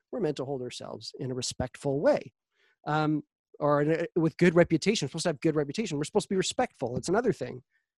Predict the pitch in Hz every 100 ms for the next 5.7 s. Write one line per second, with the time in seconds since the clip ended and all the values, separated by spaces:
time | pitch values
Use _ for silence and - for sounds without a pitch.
0 | _ 143 135 165 156 151 - 143 135 123
1 | 143 - 135 127 117 123 123 127 127 123
2 | - - - - 143 - 143 139 147 -
3 | - 196 175 139 127 - _ _ - 165
4 | 151 165 151 147 156 147 175 160 139 156
5 | - 147 - 175 185 135